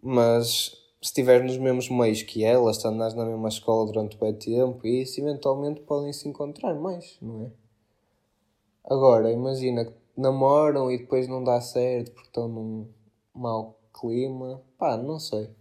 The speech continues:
Se con-, se conhecerem mesmo a sério a pessoa, eu acho que realmente não importa isso. Acho que as pessoas que realmente importam vão-vos, vão-vos conseguir fazer mudar de certa forma.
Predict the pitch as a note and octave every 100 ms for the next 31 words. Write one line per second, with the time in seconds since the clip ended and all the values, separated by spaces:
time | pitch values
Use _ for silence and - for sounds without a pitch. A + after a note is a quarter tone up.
0 | _ _ _ - G3+ G3 - - B3 A3+
1 | - C#3+ C#3+ E3+ E3 - A2+ A#2 B2 -
2 | - A#2 C#3+ A2 G#2 - _ _ - C#3+
3 | C#3+ C#3+ - - - C#3 C#3 C#3+ C#3+ D3+
4 | C#3+ D3 C#3+ C#3+ C#3 C#3 D3 C#3+ C#3 C3+
5 | - - C#3 C#3 D3 _ _ _ _ _
6 | _ - _ _ _ _ _ _ _ _
7 | - - - D#3 - - E3 D#3 D#3 D#3
8 | - - D3 C#3+ D3+ C#3 C3+ C3+ C#3 -
9 | C3 C3+ - A#2 C#3 C#3 - - _ _
10 | _ _ _ _ _ _ - C3 C3+ C3
11 | - C#3+ C3+ C3+ C3 C3 B2+ B2+ B2+ B2
12 | B2 B2 - A2+ - G#2 - G#2+ G2